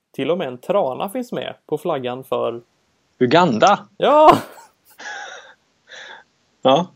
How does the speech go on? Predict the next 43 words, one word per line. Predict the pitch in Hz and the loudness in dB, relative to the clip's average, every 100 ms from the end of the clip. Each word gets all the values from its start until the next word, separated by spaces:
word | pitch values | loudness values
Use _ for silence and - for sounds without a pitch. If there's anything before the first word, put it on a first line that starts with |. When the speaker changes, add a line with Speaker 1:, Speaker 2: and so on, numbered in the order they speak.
| _ _ _ _ - | _ _ _ _ -8
Speaker 1:
Den | 170 - 208 | -8 -8 -4
var | 233 | -2
väl | 359 392 | 0 -2
fin? | 170 - 165 - _ _ _ | -4 -6 -12 -14 _ _ _
Speaker 2:
Den | 135 160 | 4 4
var | 175 | 6
jättebra. | 131 120 117 151 127 _ _ _ 466 - - - - _ _ _ _ _ _ _ _ _ _ _ _ _ _ | 2 0 0 0 0 _ _ _ -8 -8 -10 -14 -16 _ _ _ _ _ _ _ _ _ _ _ _ _ _
Speaker 1:
Bra. | 202 - 233 - _ - | -12 -6 -6 -6 _ -12
Då, | 165 180 | -8 -6
då | 185 | -2
vet | 208 | 0
Speaker 2:
Ja. | 160 | 0
Speaker 1:
ni | 170 | -2
om, | 175 | -4
om | 170 - 175 | -6 -6 -6
ni | 175 | -6
ska | - 170 - - - - - - - - - | -4 -4 -4 -8 -12 -14 -16 -18 -20 -20 -20
ge, | 151 151 | -14 -12
ge | 160 170 | -6 -4
bort | 165 160 - 175 - 143 _ | -2 -4 -8 -20 -20 -20 _
av | 151 156 | -10 -8
någon | 160 156 | -6 -6
anledning | 143 131 139 | -6 -6 -6
de | 147 | -8
här | |
flaggorna, | 143 147 127 127 | -6 -8 -6 -8
så | 123 | -6
har | 160 | -8
ni | 170 | -6
fått | 170 143 | -8 -8
några | 143 151 | -6 -6
rim | 131 131 127 | -6 -10 -12
nu. | 117 120 135 135 _ _ _ | -12 -12 -18 _ _ _ _
Så, | 143 | -10
Speaker 2:
Mm. | 143 | -8
Speaker 1:
så. | 165 - _ _ _ - | -8 -10 _ _ _ -12
Lite | 151 151 | -10 -6
om | 165 | -4
Speaker 2:
Mm. | 160 | -4
Speaker 1:
hälsan, | 135 120 | -4 -10
som | 127 | -12
det | 135 | -14
heter. | 131 - | -14 -16